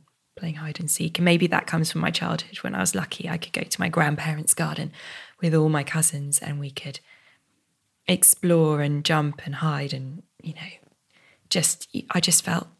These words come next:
incredibly free, freer than I ever felt anywhere else, really. And it's that imagine, you know, children see things, they're wowed by things.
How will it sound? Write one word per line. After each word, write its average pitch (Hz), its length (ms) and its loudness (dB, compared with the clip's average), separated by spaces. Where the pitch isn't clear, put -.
incredibly 160 760 -4
free, - 540 -6
freer 151 300 0
than - 180 -2
I - 180 -4
ever 165 220 0
felt - 380 -4
anywhere 156 320 0
else, - 460 4
really. 143 440 2
And 160 420 6
it's 202 240 4
that 180 260 0
imagine, 185 640 2
you 208 60 6
know, 180 160 6
children 220 380 2
see 240 400 6
things, 160 360 0
they're 175 320 0
wowed 190 500 4
by - 140 0
things. - 540 -4